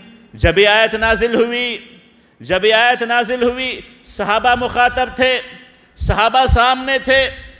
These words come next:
جیسے جیسے زمانہ گزرتا جائے گا،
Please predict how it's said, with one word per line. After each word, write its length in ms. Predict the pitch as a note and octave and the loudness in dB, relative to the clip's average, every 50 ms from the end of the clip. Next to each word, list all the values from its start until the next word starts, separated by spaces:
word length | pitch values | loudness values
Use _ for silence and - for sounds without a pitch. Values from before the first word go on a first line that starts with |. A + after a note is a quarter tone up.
| _ - - - | _ -20 -20 -14
جیسے 380 | - - G3+ A#3 A3 B3 B3+ B3 | -6 -4 -2 2 2 2 2 2
جیسے 340 | A3 C4 B3+ - C4 B3+ A#3 | 2 -2 -2 0 0 -2 0
زمانہ 400 | G#3 B3 A#3 B3 B3+ C4 C4 C4 | 0 -2 0 0 -2 0 0 -2
گزرتا 480 | A#3+ B3 - C4+ C4 C4 C4 C4 C4 | -2 -2 -2 -2 -2 -2 -2 -2 -2
جائے 300 | B3+ A#3 C4 C4 C4+ C4+ C4 B3+ | 0 2 2 2 2 0 -2 -2
گا، 160 | B3 G#3+ | -2 -4